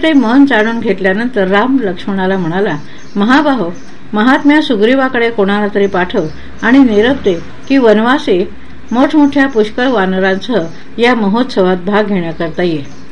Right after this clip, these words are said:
तुझे भले असो." अतुल विक्रमी बिभीषणाने सुद्धा इच्छागामी पुष्कळ राक्षसांना घेऊन अश्वमेध यज्ञाकरता यावे. माझे प्रिय इच्छिणारे जे महाभाग राजे आहेत,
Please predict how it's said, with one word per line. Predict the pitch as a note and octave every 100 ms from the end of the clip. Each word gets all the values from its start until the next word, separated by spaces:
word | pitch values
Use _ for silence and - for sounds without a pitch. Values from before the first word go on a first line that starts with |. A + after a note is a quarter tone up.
| - - - - - - C4
तुझे | C4 D#4+
भले | A#3+ G3
असो." | G#3+ E3 D#3 - - - - - -
अतुल | A#3 C4 D#4+ D4+
विक्रमी | A3 A3 C4+ D4 C#4
बिभीषणाने | G3 F#3+ A3+ B3 B3+ B3+ C4
सुद्धा | A#3+ G3 G3+ - - - -
इच्छागामी | A#3 B3 D4 D4+ D4+ C#4
पुष्कळ | A3 G3+ G3 B3 C4+
राक्षसांना | A3 F#3+ A3 A3 G#3 G3+
घेऊन | G#3 A3+ D#3+ - - -
अश्वमेध | G#3 A#3 C#4+ C#4+ C4 A3
यज्ञाकरता | F3+ G3 F#3+ F#3 D3+ E3
यावे. | D3 C3+ B2+ - - - - - - A3+
माझे | A3+ A3+ C#4
प्रिय | C4+ C4+ D#4+
इच्छिणारे | G#3+ G3+ - C4+ A#3+ F#3+ - - - G3
जे | C#4+
महाभाग | D4+ G#3+ A3 C4 C#4 A#3+
राजे | F#3 F3 G3+
आहेत, | F#3 D3+